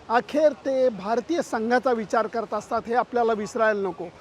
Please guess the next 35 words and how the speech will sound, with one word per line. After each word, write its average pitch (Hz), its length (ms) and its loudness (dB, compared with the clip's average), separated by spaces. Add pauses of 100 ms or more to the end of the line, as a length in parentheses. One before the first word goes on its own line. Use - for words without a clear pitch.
(240)
काही 277 180 8
जण 294 160 4
म्हणतात 277 460 0
ही 285 80 0
बी 240 180 0
सी 254 180 -4
सी 226 120 0
आयची 262 260 6
टीम 240 240 -4
आहे, 247 80 0
भारताची 220 500 -4
नाही 208 260 -4
आहे. 202 100 -10 (320)
आता 269 220 4
या 294 180 6
आर्ग्युमेंटचा 269 560 4
सुद्धा 226 260 0
मला 202 260 0
कंटाळा 196 420 -6
आलेला 190 300 -8
आहे. 240 260 -2
Anyway, 247 320 2
मी 214 120 -4
त्या 240 160 0
फंदात 220 360 -2 (100)
पडत 208 260 -6
नाही. 180 160 -12 (360)
मी 320 180 0
एवढंच 302 380 6
म्हणतो, 208 480 -2 (500)
जर 302 340 8 (260)
एकशे 311 420 0
चाळीस 285 600 2
कोटी 254 340 -2
भारतीयांमधनं 214 1000 -4